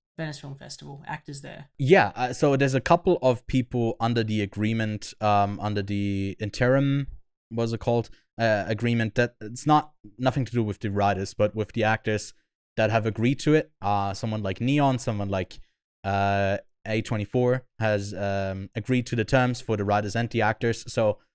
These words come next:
Speaker 2: someone like Jacob Elordi, for example, is, uh, going, uh, to be there. I think, uh, who's, who's making Ferrari? Apparently, like,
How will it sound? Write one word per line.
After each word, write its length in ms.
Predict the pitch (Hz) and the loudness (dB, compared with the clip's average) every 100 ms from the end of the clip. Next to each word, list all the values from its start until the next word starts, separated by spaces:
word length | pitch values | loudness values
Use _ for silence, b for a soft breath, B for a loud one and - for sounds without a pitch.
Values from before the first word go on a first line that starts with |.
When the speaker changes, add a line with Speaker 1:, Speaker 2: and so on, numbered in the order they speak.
| _ | _
Speaker 2:
someone 220 | - 147 | 0 4
like 140 | 135 123 | 4 4
Jacob 320 | 131 127 117 | 2 2 2
Elordi, 480 | 113 110 107 90 - _ - - | 2 4 2 0 -10 _ -20 -6
for 160 | 104 | -4
example, 500 | 92 101 95 85 82 _ _ _ | -2 -2 -4 -8 -16 _ _ _
is, 300 | 110 107 101 101 | -4 -2 -2 -4
uh, 100 | 107 | -4
going, 500 | 104 107 104 101 101 | 0 0 0 -2 -6
uh, 200 | 104 95 | -4 -4
to 140 | 95 95 | -4 -2
be 160 | 107 | 0
there. 320 | 110 104 101 - | 2 4 2 0
I 80 | 104 | 0
think, 320 | 135 120 - - | 0 -2 -6 -2
uh, 340 | 107 104 104 117 | 0 2 2 2
who's, 220 | 180 240 | 2 2
who's 200 | 170 208 | 0 2
making 280 | 175 160 151 | 2 2 0
Ferrari? 560 | - 107 104 101 87 - | 2 4 4 2 -2 -6
Apparently, 440 | - 131 131 135 | 2 2 4 2
like, 240 | 113 107 | 2 0